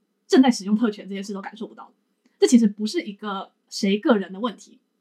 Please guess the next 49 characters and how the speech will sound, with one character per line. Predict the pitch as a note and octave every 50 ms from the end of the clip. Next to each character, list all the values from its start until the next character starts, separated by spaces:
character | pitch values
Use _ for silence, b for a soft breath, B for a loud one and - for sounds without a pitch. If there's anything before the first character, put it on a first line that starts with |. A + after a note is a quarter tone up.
| _ _ _ _ _ _ _ _ _
或 | D4 A3
者 | G3+
是 | G3 A3 A3 A3 G#3 G3+ - _ _ _ _
好 | - - - G3 - -
或 | - A#3+ G3+
者 | G3
善 | A3 - D#4 A3 F#3 -
恶 | C4+ A3+ G3+
的 | G3+ G3
一 | G#3 G3
个 | F#3+
问 | F#3+ G3+ - -
题 | - -
吧， | - C#3+ - _ _ _ _ _ _ _ _
就 | - E4
是 | D4+ E4 C#4 -
我 | -
们 | G#3+ G#3+ A3
必 | C#4 C#4+
须 | B3+ C#4
要 | C4
承 | - - F#3+
认 | G#3+ A3 G#3+
自 | B3 G#3
己 | G#3 -
的 | - G3+
视 | - - C#4 G3+
野 | E3 -
是 | - - G#3+ E3+
有 | - - -
限 | - B3+ A3 -
的， | - _ _ _ _ _ _ _
然 | C4 C4+
后 | F#4+
被， | F#4 F#4
当 | - - D4+ D#4+ F4
被 | - F4+ A#3+
指 | - G#3+ F#3+
出 | - - C4 B3+ C4+ C#4 _
这 | - D#4
件 | D4 B3+
事 | G#3+ -
情 | G#3+ - F3+
的 | F#3+
时 | - -
候， | F#3 G3
愿 | B3 D#4 C4+ C4
意 | A#3+
去 | G3 A3+ A#3+ F#3+ -